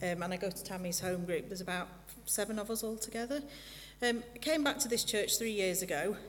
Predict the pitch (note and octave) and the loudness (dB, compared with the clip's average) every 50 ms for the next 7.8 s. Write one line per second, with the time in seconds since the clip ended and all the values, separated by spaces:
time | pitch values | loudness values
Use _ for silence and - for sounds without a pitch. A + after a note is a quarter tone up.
0 | - - - G3 - - - F#3 F3+ F3 F3+ F#3 F3+ F#3 F#3+ F#3+ F#3 G3+ F#3+ G3+ | -14 -12 -10 -8 -6 -4 -2 0 0 0 0 2 2 2 2 2 2 0 -2 0
1 | G3+ G3+ G3+ F#3+ F#3+ F#3 F#3 F3+ F#3 F#3 F3 F3+ F#3 F#3 F3+ F3 D#3+ E3 F#3 G#3+ | -2 -2 -2 -2 -2 -2 -2 0 0 0 0 0 0 0 -2 -2 -2 -2 -2 -2
2 | - - - - - - - - - - - - - - - - - - - A3+ | -2 -4 -4 -6 -8 -14 -18 -20 -20 -20 -20 -20 -20 -10 -6 -2 2 4 6 6
3 | A3+ A3 A3 G#3+ A#3 G#3+ G#3+ G#3 G#3 G3+ G3+ G3 - F3+ - - - G3+ F#3 F3+ | 6 4 4 2 2 2 2 2 2 0 0 -2 -4 -6 -2 0 2 2 2 2
4 | F3 - G3 F3+ - F3 F3 F3 F#3 F#3 F#3 F#3 F#3 - - G3+ F#3 F#3+ - F#3+ | 0 -2 -4 -2 0 0 0 0 0 -2 0 2 2 2 2 2 0 0 -2 -4
5 | F#3+ F3 F3 - - - - - - - - - - - - - - - - G#3 | -6 -6 -6 -6 -4 -6 -6 -8 -10 -18 -20 -20 -20 -20 -20 -20 -10 -4 -2 0
6 | G3 G3 G3+ G#3+ A3+ A#3+ A#3+ A3+ A3 G#3 G3+ G3+ G3 G#3 G3 G3 F#3+ F#3 - - | 0 2 4 4 4 4 4 2 0 0 -2 0 0 2 2 2 2 2 2 2
7 | F#3 F3+ F3 F3+ F#3 F#3 F3+ E3+ - - G3+ F#3+ F#3+ F#3 F#3 | 2 2 0 0 -2 -2 -2 -2 -2 0 2 4 4 4 2